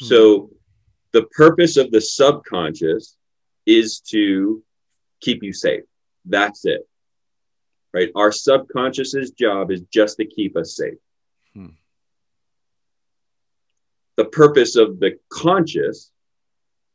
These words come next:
Speaker 2: is to have us feel joy and fulfillment,
Speaker 1: Hmm.
Speaker 2: right? Because our conscious is all about making choices based on the obligations that we perceive.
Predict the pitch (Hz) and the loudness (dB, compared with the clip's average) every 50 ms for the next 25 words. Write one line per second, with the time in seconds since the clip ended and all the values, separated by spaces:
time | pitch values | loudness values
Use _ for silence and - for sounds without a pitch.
0 | _ _ _ _ _ _ _ _ - 123 127 120 117 - - - 120 120 113 110 | _ _ _ _ _ _ _ _ -2 0 0 0 -2 -8 -10 -6 -4 0 2 2
1 | 110 113 117 120 - _ _ _ _ _ _ - 117 110 110 113 107 - - - | 2 2 0 -4 -10 _ _ _ _ _ _ -2 -2 2 2 2 2 0 -4 -6
2 | - 117 110 104 101 98 92 - 113 113 113 117 117 117 110 107 104 - 98 92 | -2 0 0 0 0 -2 -6 -2 2 4 4 4 4 2 0 -2 -4 -6 -8 -10
3 | - - 92 87 76 69 57 - - _ _ _ _ _ _ _ _ _ _ _ | -6 -4 -4 -4 -4 -6 -10 -16 -20 _ _ _ _ _ _ _ _ _ _ _
4 | _ _ _ _ _ _ _ _ _ _ _ 117 104 101 _ _ - - 98 110 | _ _ _ _ _ _ _ _ _ _ _ -20 -20 _ _ _ -6 0 2 2
5 | 127 - - - 110 104 117 101 113 104 - - - - 175 202 220 185 - 127 | 2 0 -2 -4 -2 0 2 2 2 2 0 -2 -4 -2 0 0 0 0 0 -2
6 | 120 - 120 113 107 117 113 117 110 110 110 101 95 107 113 113 117 117 - 107 | -4 -4 -6 -4 -2 0 0 0 0 0 -2 -2 -2 -2 -2 -2 -2 -2 -2 -4
7 | 98 92 - - - 160 170 160 151 151 - 92 87 87 92 113 - - _ _ | -4 -4 -6 -4 0 2 2 2 2 0 -2 -2 -2 -2 -4 -6 -10 -16 _ _
8 | _ _ _ _ _ _ _ _ _ _ 123 120 123 123 - - 120 110 110 107 | _ _ _ _ _ _ _ _ _ _ 2 4 4 2 0 -2 0 0 2 2
9 | 107 104 104 107 104 107 107 104 107 104 110 107 - 107 98 95 98 90 92 98 | 2 2 2 2 0 0 0 2 2 2 2 2 -2 -6 -4 -4 -2 -2 -2 -4
10 | 95 - - 87 - - 104 98 82 82 - - | -6 -6 -8 -8 -6 -6 -6 -6 -6 -6 -10 -14